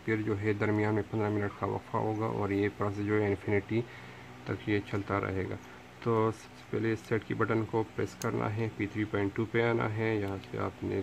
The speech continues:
दोबारा ओपी पे आना है, ओपी पे आके आपने इसको six second करना है और इसके बाद set को दोबारा press करना है, सीएल पे आना है। तो सीएल पे आके इसको मैंने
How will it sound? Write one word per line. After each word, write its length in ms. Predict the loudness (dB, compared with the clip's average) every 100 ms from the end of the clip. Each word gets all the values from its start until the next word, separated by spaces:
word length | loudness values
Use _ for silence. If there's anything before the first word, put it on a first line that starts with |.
| -2
दोबारा 320 | -2 0 0 -2
ओपी 260 | -2 -2 -2
पे 160 | -2 -2
आना 220 | 0 0
है, 200 | 0 -2 -2
ओपी 260 | -4 -4 -4
पे 100 | -4 -2
आके 300 | -4 -6 -6 -6
आपने 300 | -2 -2 -2
इसको 340 | -4 -4 -4 -4 -16 -16 -16 -18 -18 -18 -18 -18 -18 -18 -18 -16 -14 -4
six 300 | 0 0 -4
second 400 | -10 -8 -2 -4 -4 -6
करना 320 | -4 -2 -2
है 200 | -4 -8 -8 -18 -20 -20 -20 -20 -18 -20 -20 -20 -20 -20 -20 -20 -20 -18 -18 -18 -4
और 240 | 0 2 2
इसके 280 | -2 -4 -2
बाद 200 | -2 -4
set 280 | -6 -6 -6 -6
को 100 | -6
दोबारा 520 | -4 -2 0 2 2 0 -6 -16 -18 -18 -18 -18 -18 -18 -4
press 200 | -4 -4 -4
करना 220 | 0 0
है, 80 | 0
सीएल 340 | -2 0 0
पे 180 | 0 0
आना 160 | 2 2
है। 140 | 2
तो 160 | 0 -6
सीएल 320 | -4 -2 -2
पे 160 | -2 -2
आके 420 | 0 -2 -4 -4
इसको 460 | -4 -8 -8 -4 0
मैंने 280 | 0 0